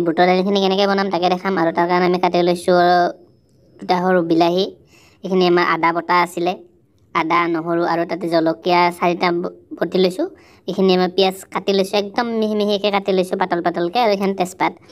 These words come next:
আমি এইখিনি দালিখিনি বইল কৰি লৈছোঁ আৰু সিজি গৈছে, কি ধুনীয়াকৈ সিজি গৈছে, আপোনালোকক দেখাই আছোঁ ৰ'ব। এ, চাওক কি ধুনীয়াকৈ সিজি গৈছে। আপোনালোকেও তেনেকৈ সিজাব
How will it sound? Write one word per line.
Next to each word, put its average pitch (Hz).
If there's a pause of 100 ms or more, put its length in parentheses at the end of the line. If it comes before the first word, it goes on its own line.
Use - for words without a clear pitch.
(460)
আমি 196 (200)
এইখিনি 196 (1200)
দালিখিনি 175 (140)
বইল 165
কৰি 190
লৈছোঁ 190 (520)
আৰু 160 (540)
সিজি 175
গৈছে, 208
কি 214
ধুনীয়াকৈ 170
সিজি 190
গৈছে, 180
আপোনালোকক 170
দেখাই 175
আছোঁ 170
ৰ'ব। 160 (720)
এ, - (180)
চাওক 214 (240)
কি 196
ধুনীয়াকৈ 175
সিজি 190
গৈছে। 190
আপোনালোকেও 190
তেনেকৈ 196
সিজাব 190